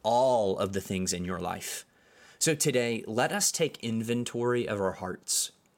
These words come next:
Is there favoritism? Is there a small sin that we seemingly have just justified away as just, "Oh, it's just not a big deal"?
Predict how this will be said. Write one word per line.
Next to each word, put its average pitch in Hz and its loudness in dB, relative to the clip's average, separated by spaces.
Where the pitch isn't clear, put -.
Is 117 0
there 127 2
favoritism? 139 0
Is 120 2
there 147 4
a 127 2
small 117 2
sin 117 0
that 117 0
we 120 0
seemingly 123 0
have 113 -6
just 107 -2
justified 110 0
away 104 2
as 98 0
just, - 0
"Oh, 117 2
it's 113 0
just 113 0
not 110 2
a - 0
big 110 0
deal"? 104 0